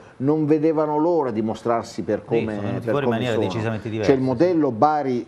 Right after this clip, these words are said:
Speaker 1: Telebari, eh, è un modello, è stato un modello molto efficace, perché voi avete visto i giocatori come non l'avreste mai visti, e i giocatori si sono fatti, si sono mostrati ai vostri occhi per come sono realmente, cioè dei ragazzi simpatici, divertenti, scanzonati, timidi a volte, però per come sono.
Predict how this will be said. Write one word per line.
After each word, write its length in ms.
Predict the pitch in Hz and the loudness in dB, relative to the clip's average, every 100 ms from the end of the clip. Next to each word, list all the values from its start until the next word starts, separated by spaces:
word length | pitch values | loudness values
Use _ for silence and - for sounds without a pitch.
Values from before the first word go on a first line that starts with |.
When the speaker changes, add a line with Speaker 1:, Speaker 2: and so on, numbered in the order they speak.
| - | -6
Speaker 1:
Telebari, 800 | 127 120 104 117 87 85 90 92 | -2 -2 0 -2 -2 -6 -6 -8
eh, 280 | - 98 95 | -6 -6 -6
è 160 | 101 110 | -4 -4
un 80 | 110 | -4
modello, 460 | 110 123 135 131 | -4 -4 -2 -2
è 40 | 113 | -4
stato 140 | 107 | -6
un 80 | 104 | -6
modello 240 | 107 123 | -4 -4
molto 240 | 98 107 101 | -4 -6 -8
efficace, 480 | 90 101 104 87 | -8 -4 -4 -6
perché 260 | 78 - 110 | -12 -10 -6
voi 140 | 104 | -2
avete 220 | 123 117 117 | -2 -2 -4
visto 240 | 120 113 | -6 -6
i 40 | |
giocatori 500 | 98 123 139 180 190 | -6 -6 -6 -4 -4
come 180 | 165 127 | -4 -6
non 80 | 120 | -6
l'avreste 200 | 139 123 | -8 -8
mai 120 | 110 | -10
visti, 300 | 90 80 - - | -10 -12 -16 -18
e 80 | |
i 60 | 95 | -14
giocatori 640 | 101 101 113 151 175 190 196 - - - - | -10 -8 -8 -2 -2 -2 -6 -14 -20 -20 -20
si 140 | - - | -20 -6
sono 180 | 127 120 | -6 -4
fatti, 340 | 135 131 - | -6 -6 -10
si 60 | - | -6
sono 160 | 123 | -6
mostrati 420 | 120 120 123 101 | -6 -6 -4 -2
ai 60 | 95 | -2
vostri 280 | 117 - 147 | -6 -4 -2
occhi 420 | 143 143 - 151 - - | -2 -2 -4 -4 -6 -6
per 140 | 117 | -4
come 200 | - 160 | -2 -4
sono 220 | 127 139 | -2 -4
realmente, 500 | 110 107 127 107 85 | -2 -4 -6 -8 -12
cioè 140 | 90 123 | -8 -4
dei 80 | 127 | -2
ragazzi 480 | 120 139 135 - | -2 -4 -4 -10
simpatici, 640 | 98 120 110 123 113 - 104 | -6 -4 -2 -2 -2 -6 -8
divertenti, 600 | 120 120 - 120 110 - | -6 -6 -6 -6 -6 -14
scanzonati, 880 | - 123 113 120 120 120 98 95 - - - - | -10 -8 -4 -4 -4 -6 -6 -8 -10 -14 -18 0
timidi 440 | 165 156 139 120 | 2 2 2 2
a 60 | 120 | 0
volte, 420 | 127 127 101 104 | 0 0 -2 -4
però 160 | 156 | -4
per 140 | 190 117 | -4 -6
come 200 | 147 123 | -6 -6
sono. 340 | - 107 76 | -10 -12 -14